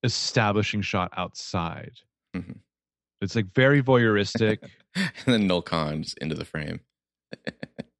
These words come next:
Speaker 2: He just smiles. Nice vest. Somebody mentions the vest.
Speaker 1: It's your teacher look.
Speaker 2: Noel Kahan sees things a lot of people don't notice.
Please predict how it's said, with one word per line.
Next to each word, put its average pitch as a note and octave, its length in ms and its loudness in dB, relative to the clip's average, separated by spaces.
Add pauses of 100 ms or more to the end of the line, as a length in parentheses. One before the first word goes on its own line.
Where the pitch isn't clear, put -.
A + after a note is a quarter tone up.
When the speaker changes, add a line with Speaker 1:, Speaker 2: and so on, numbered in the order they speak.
(1120)
Speaker 2:
He D3+ 100 -6
just B2 200 -2
smiles. - 500 -6 (1160)
Nice F2+ 320 -2
vest. D#2+ 400 -2 (100)
Somebody A#2 320 2
mentions F#2 380 0
the D2+ 60 -10
vest. D2+ 380 -6 (1800)
Speaker 1:
It's - 200 -18
your E2+ 80 -12
teacher - 380 -10
look. - 340 -10 (760)
Speaker 2:
Noel F2+ 180 -10
Kahan F2+ 260 -8
sees - 240 -10
things - 240 -12
a - 40 -10
lot F2 120 -10
of - 80 -18
people - 180 -12
don't - 180 -8
notice. - 340 -12